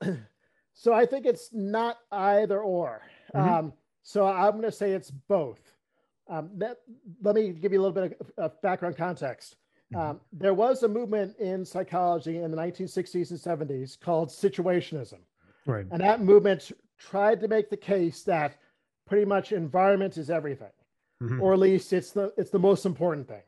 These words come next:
Speaker 1: So situational forces are what cause behavior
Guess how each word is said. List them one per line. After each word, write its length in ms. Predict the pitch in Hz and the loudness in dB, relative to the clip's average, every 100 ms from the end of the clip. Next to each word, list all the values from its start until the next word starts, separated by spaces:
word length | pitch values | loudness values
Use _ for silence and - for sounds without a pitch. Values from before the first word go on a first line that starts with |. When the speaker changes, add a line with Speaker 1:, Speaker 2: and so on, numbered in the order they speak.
| _ _ _ _ _ | _ _ _ _ _
Speaker 1:
So 540 | - 202 180 170 160 - _ _ | 0 4 6 4 2 -6 _ _
situational 880 | - 220 220 220 214 208 208 202 190 | -2 0 2 2 4 2 2 -4 -4
forces 720 | - 202 208 - 165 160 151 | -2 0 0 -2 -4 -4 -6
are 320 | - 160 160 | -2 2 2
what 260 | 165 180 160 | 4 2 0
cause 400 | - 185 185 180 | 0 2 4 2
behavior 800 | - 175 151 175 147 165 160 156 | -2 -2 0 0 0 0 -2 -4